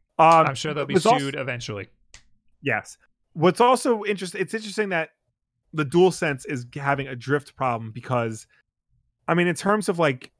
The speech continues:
Speaker 1: how the joystick is made, I'd imagine it's not that different from how, uh, f-, the P S four joysticks were.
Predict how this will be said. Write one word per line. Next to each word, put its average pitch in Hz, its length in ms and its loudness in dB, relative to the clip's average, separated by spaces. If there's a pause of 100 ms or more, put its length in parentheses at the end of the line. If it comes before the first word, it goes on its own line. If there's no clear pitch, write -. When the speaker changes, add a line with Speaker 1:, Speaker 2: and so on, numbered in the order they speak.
(320)
Speaker 1:
how 175 280 2
the 160 120 0
joystick 143 420 -2
is 120 140 -10
made, 143 400 0 (260)
I'd 151 160 4
imagine 160 520 0
it's 135 180 -10
not 135 540 -2
that 127 280 -4
different 131 460 -2 (420)
from 135 140 -6
how, 123 460 -2 (760)
uh, 113 240 4
f-, - 160 -20 (400)
the 127 100 0
P 151 160 2
S 127 120 -2
four 165 540 4 (480)
joysticks 123 540 -2
were. 98 460 -6